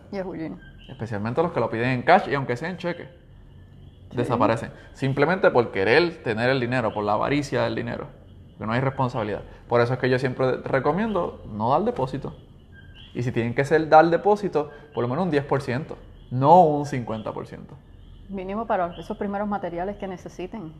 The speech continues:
Speaker 2: Pero
Speaker 1: para
Speaker 2: si
Speaker 1: empezar
Speaker 2: es
Speaker 1: a
Speaker 2: un,
Speaker 1: trabajar,
Speaker 2: pero si
Speaker 1: pero
Speaker 2: es un contratista
Speaker 1: Ujú.
Speaker 2: responsable,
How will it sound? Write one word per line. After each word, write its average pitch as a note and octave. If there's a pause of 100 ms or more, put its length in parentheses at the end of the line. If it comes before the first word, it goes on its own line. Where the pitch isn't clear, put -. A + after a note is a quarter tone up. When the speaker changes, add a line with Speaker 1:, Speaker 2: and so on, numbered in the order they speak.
(160)
Speaker 2:
Pero D#3
Speaker 1:
para F3
Speaker 2:
si G3
Speaker 1:
empezar F3+
Speaker 2:
es -
Speaker 1:
a G#3
Speaker 2:
un, G3
Speaker 1:
trabajar, A#3+
Speaker 2:
pero F3
si F#3+
Speaker 1:
pero F#3+
Speaker 2:
es G#3
un G#3
contratista A3
Speaker 1:
Ujú. C4
Speaker 2:
responsable, E3+